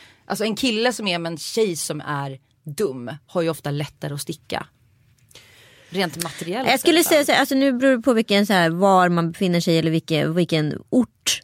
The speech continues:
Speaker 2: i Stockholm i alla fall man bor i. Men jag har ju sett många, eh, situationer uppe på Östermalm där det liksom, ja, han sitter på pengarna.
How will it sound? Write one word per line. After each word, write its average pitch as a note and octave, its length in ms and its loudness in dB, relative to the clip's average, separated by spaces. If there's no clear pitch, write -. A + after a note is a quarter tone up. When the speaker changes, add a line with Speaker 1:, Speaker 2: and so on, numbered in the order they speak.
Speaker 2:
i F3 120 -4
Stockholm G#3+ 420 0
i F3+ 40 2
alla C#3 120 0
fall D3 240 -4
man D3+ 300 -2
bor D3+ 260 0
i. - 280 -6
Men F3 400 0
jag F3+ 80 6
har G3+ 80 6
ju G3+ 80 4
sett D#3+ 180 -2
många, D#3+ 640 0
eh, - 140 -8
situationer D#3+ 840 0
uppe C3+ 180 -6
på - 140 -6
Östermalm E3 540 0
där D3 100 2
det C#3 80 0
liksom, C3+ 420 -4
ja, F3+ 60 0
han F#3+ 320 4
sitter - 220 -2
på D3+ 100 -2
pengarna. G#3+ 560 0